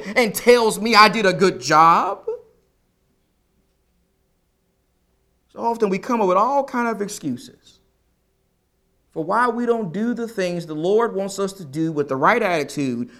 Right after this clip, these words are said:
But according to what Paul says there, that kind of attitude, it's not gonna cut it. It's not gonna fly. It's not gonna fly with God at all. No excuse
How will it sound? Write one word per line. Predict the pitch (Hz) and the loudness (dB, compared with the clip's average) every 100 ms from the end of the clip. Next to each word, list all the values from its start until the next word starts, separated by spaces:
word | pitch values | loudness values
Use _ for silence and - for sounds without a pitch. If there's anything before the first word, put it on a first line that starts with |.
| _ | _
But | 143 | -2
according | 135 139 214 262 | -2 -2 -2 -2
to | 233 | -2
what | 233 | -6
Paul | - 220 220 | -4 -4 -4
says | 214 214 208 196 185 | -4 -4 -4 -6 -2
there, | 160 151 120 110 - _ _ _ | -2 0 -4 -10 -14 _ _ _
that | 131 170 214 214 - | -4 -2 -2 -6 -6
kind | 196 190 | -4 -2
of | 139 - | -6 -2
attitude, | 175 170 139 - 131 120 113 _ - | -2 0 -4 -8 -10 -10 -14 _ -14
it's | 151 | -10
not | 180 202 | -10 -10
gonna | 151 127 | -8 -8
cut | - 240 160 | -10 -16 -16
it. | - _ _ _ _ _ _ _ _ _ _ _ _ _ _ _ _ _ _ _ _ _ _ _ _ _ _ | -20 _ _ _ _ _ _ _ _ _ _ _ _ _ _ _ _ _ _ _ _ _ _ _ _ _ _
It's | 160 | -8
not | 165 196 214 | 0 0 0
gonna | 226 240 | -2 -4
fly. | 226 226 196 151 | -4 0 2 2
It's | 127 | -2
not | 175 196 | 2 2
gonna | 214 185 | 2 -2
fly | 151 190 202 220 226 | -4 2 6 6 6
with | 175 131 | 0 0
God | 180 202 220 - | 4 6 6 4
at | 202 196 196 | 0 0 0
all. | 226 277 233 175 | 2 4 2 0
No | 170 220 370 | 0 0 2
excuse | 427 311 - 247 139 120 | 0 -4 -4 -4 -4 -10